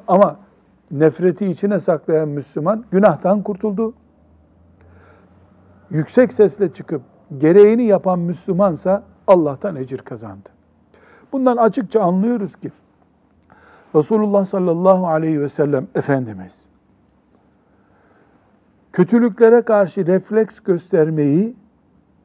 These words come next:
her Müslümanın aynı oranda yapamayacağını kabul ediyor demek. Bir grup Müslüman içine gömebiliyor,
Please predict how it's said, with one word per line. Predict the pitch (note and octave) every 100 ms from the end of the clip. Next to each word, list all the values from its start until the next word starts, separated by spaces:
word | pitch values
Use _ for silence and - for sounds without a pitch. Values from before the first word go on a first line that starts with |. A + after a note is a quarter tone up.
| _ _ _ _
her | - A3+
Müslümanın | B3 G#3+ - G#3 F3+ F#3 A3+ C4 -
aynı | A#3+ G#3+ F#3
oranda | F3 F3 G3
yapamayacağını | E3+ F3+ F#3 D#3+ C3+ D3+ D#3 G#3+ A3+
kabul | - D#3+ F#3+
ediyor | B2+ G#2 G#2
demek. | G#2+ G2+ F#2 _ _ _ _ _ _ _ _ _ _ _ _ _ - _ _ -
Bir |
grup | C4 B3+ A#3
Müslüman | A3 G#3 - F#3+ A3+ B3 _ -
içine | G#3 A#3 A#3
gömebiliyor, | G3 G3 F3 D3+ D3 C#3 D#3+